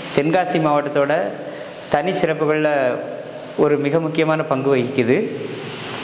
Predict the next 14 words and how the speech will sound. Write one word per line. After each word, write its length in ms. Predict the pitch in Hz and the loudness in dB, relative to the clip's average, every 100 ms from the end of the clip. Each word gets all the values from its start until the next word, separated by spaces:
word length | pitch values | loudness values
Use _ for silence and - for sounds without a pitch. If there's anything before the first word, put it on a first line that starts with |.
| - - - - - - - | -6 -6 -6 -6 -6 -6 0
இந்த 380 | 135 147 143 135 | 4 4 4 2
பஞ்ச 260 | 147 160 196 | 2 2 2
பீடங்கள்ல 560 | 185 196 202 196 196 175 | 2 2 2 2 2 2
இரு 300 | 151 165 185 | 2 2 2
பீடங்கள் 640 | 180 180 175 185 247 - - - - - | 2 2 2 0 0 -6 -10 -12 -8 -2
நம்ம 160 | 147 | -2
தென்காசி 440 | 147 147 147 156 156 | 0 0 0 0 0
மாவட்டத்துக்குள்ள 420 | 139 131 131 131 | 0 0 2 0
அமைஞ்சிருக்கு. 580 | 120 123 123 123 160 196 - - - - | 0 0 0 2 -2 -2 -8 -10 -12 -2
பஞ்ச 280 | 156 175 233 | 0 2 2
சபைகள்ல 500 | 233 214 214 214 214 | 2 2 2 4 4
ஒண்ணான 420 | 185 180 185 180 | 2 2 0 0
சித்திர 360 | 175 180 240 220 | -4 -2 0 0
சபையும் 560 | 190 170 175 247 254 | 0 0 0 0 -2